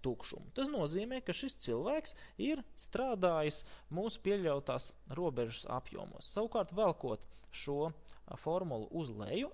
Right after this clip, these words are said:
es iegūstu, ā, skaitļus piecdesmit, astoņdesmit, divsimt četrdesmit, simt četrdesmit, simts četrdesmit pieci. Tātad tie, tās ir atbildes, tie ir rezultāti, cik, ā, naudas summas,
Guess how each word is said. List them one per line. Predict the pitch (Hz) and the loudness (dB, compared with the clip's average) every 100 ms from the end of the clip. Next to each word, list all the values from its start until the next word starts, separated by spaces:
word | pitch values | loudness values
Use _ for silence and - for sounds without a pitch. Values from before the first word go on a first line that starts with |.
| - | 0
es | 269 - | 0 2
iegūstu, | 143 117 165 269 - 294 - - - | 2 2 2 -2 -2 -4 -4 -14 -4
ā, | 139 139 123 - | 0 2 0 -2
skaitļus | - 120 113 - 262 - - - | -2 0 0 0 -4 -6 -14 -6
piecdesmit, | 117 123 147 208 - 254 262 - - - | 0 0 0 -2 -2 -4 -4 -6 -12 -6
astoņdesmit, | - 120 - 202 240 254 262 - 262 - - 120 | -2 -2 0 0 0 0 0 -2 -6 -10 -10 -6
divsimt | 120 - 104 - | -4 -4 -6 0
četrdesmit, | 170 214 220 196 151 | 2 4 4 2 -4
simt | - 113 107 | -8 -8 -4
četrdesmit, | 170 196 208 185 147 127 | 0 2 2 0 -4 -4
simts | 135 135 | -4 -2
četrdesmit | 151 131 123 117 117 | -4 -4 -6 -6 -2
pieci. | 139 123 - - - - - | 0 0 -2 -10 -12 -12 -12
Tātad | - 117 113 - | -8 -6 -6 -2
tie, | 233 285 226 - 143 | 2 2 2 0 -2
tās | 135 214 226 | 4 2 2
ir | 117 | -2
atbildes, | 101 143 240 262 - | -2 -2 -2 -2 -4
tie | 247 190 | 2 2
ir | |
rezultāti, | 107 107 151 262 - 294 269 - - - - | 2 -2 -4 -4 0 0 0 -4 -14 -14 -10
cik, | - 190 262 - - - | 2 2 2 -2 -14 -10
ā, | - 131 123 120 - - - - - - 107 | -4 0 0 0 -4 -16 -18 -18 -16 -14 -6
naudas | 131 131 120 107 | 0 0 0 -4
summas, | - 117 165 269 - | -4 -4 -2 -4 -6